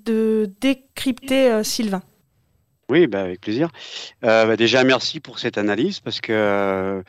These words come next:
Speaker 2: je suis agréablement surpris et heureux de, de, de cette notation. Euh, alors, par rapport à la, à la remarque, euh, euh, je dirais qu'aujourd'hui, effectivement, dans le D I P actuel, on n'a pas toutes les données qui permettent aux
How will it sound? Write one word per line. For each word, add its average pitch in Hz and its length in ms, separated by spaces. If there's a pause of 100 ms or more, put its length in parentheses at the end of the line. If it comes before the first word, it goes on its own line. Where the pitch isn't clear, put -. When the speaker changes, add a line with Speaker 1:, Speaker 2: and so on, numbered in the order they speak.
(280)
Speaker 2:
je - 80
suis 107 100
agréablement 101 400
surpris 170 480
et 110 180
heureux 107 340
de, 104 180
de, 95 160
de 98 100
cette - 280
notation. 151 500 (560)
Euh, 104 920
alors, 123 220
par 151 180
rapport 165 300
à - 20
la, 143 140
à 143 120
la 123 100
remarque, 123 520
euh, 104 720
euh, 113 180 (840)
je 117 140
dirais 127 240
qu'aujourd'hui, 123 560
effectivement, 147 960
dans 123 160
le 127 80
D 131 100
I 127 120
P 127 180
actuel, 127 340
on 117 120
n'a 113 160
pas 127 260 (100)
toutes - 200
les 113 80
données 113 260
qui - 140
permettent 107 400
aux 92 180